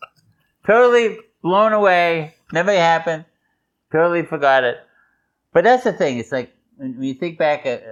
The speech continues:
all these moments, going back to the early days, that's, that's why I was gonna play it, but forgot to do it. That's the way it happened.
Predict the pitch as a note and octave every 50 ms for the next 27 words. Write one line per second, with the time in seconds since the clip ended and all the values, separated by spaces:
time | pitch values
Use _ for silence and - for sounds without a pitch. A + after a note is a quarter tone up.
0 | - - G2+ A2 A#2+ C3 B2+ C3 C3 B2 B2 B2+ _ _ _ - - _ _ _
1 | _ _ _ _ _ _ _ _ _ _ _ _ _ _ _ _ _ _ _ _
2 | _ _ A#2 C3 D#3 E3 D3 A#2 - - _ _ _ _ _ _ _ _ _ _
3 | - G2 F2+ - A2 A2+ A2 G2+ A2+ G#2+ G2+ - - A2 G2+ E2 D#2 _ _ _
4 | E2+ _ _ B2 A2 A#2+ B2+ C3+ B2+ B2+ B2 G#2+ A2+ G2+ F2 D#2 - _ _ _
5 | _ _ _ _ - A#2+ C3 C#3 - - _ _ _ _ _ _ _ _ _ _
6 | - C#3+ D3 - E3+ D3 C#3 C3+ B2 G#2+ - B2 G#2+ G2+ - _ D#3 D3+ C#3 C3
7 | - - G#2 F#2 - A2+ F#2+ F#2+ G#2 G#2 G2+ - _ G2 F2+ F#2+ A2 F#2+ C2+ -
8 | _ _ E2 _ _ _ _ F2+ _ - G2+ G2 F#2 F2+ F2 D2 - - -